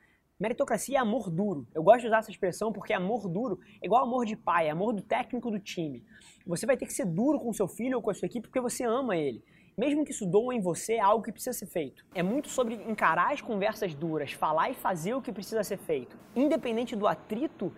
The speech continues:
e do desconforto que gera no momento zero, isso é fundamental pro sucesso. E essa educação é a que serve pra desenvolver pessoas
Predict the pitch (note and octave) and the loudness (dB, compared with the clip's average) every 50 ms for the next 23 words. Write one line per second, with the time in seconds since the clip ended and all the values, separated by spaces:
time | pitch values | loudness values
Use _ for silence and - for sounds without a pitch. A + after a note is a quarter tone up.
0 | - - - G#3 F3 G3 F3+ D#3+ F3+ C#4 C#4 - - - C4+ G#3 - - - A3+ | -12 -10 -4 -2 0 2 2 0 0 -2 -2 -4 -4 -4 -4 -4 -4 -6 -6 -6
1 | A#3+ D#4+ D4+ - - - A#3+ G#3 F#3 G3 F#3+ G3 G3 G3 F#3 F3+ E3+ E3+ F3+ F#3 | -6 -6 -6 -8 -12 -8 -6 -2 0 0 0 0 -2 -2 -2 -2 -2 -2 -2 -2
2 | F3+ F3+ D#3 C#3+ E3+ F#3+ A#3 B3 A3+ - G#3 F#3 - - A#3+ B3+ C#4+ C#4+ C4 B3 | -4 -6 -4 -2 0 0 0 -2 -4 -6 -6 -6 -6 -8 -6 -4 -2 0 0 0
3 | A3 F#3 - - F#3+ F#3+ F#3+ E3+ - E3+ - - - D#3 B2+ A#2+ - - - - | -2 -4 -2 -2 -2 -2 -4 -6 -14 -14 -10 -4 -4 -4 -4 -4 -12 -18 -20 -20
4 | - - - - - - E3+ F3 F#3 A#3 D#4 D#4 - F#4+ C4+ B3+ A3+ - F#3+ - | -20 -20 -20 -18 -8 -2 2 4 6 6 4 2 0 -4 -4 -4 0 0 -2 -2
5 | - - A3 C4 C#4+ C4+ - A#3 F#3 - - G3+ G#3+ A3 A#3 F#3+ - G3+ F#3 E3+ | -2 -4 -4 -2 -2 -4 -4 -6 -6 -2 0 0 0 0 -2 -4 -4 -4 -2 -2
6 | G3 G3+ F3+ F3 E3 F3+ F3+ F#3 D#3+ D#3+ - - F#3+ G#3 C4 C#4+ - | -2 0 0 0 0 0 -2 -4 -6 -8 -2 0 2 2 2 0 -2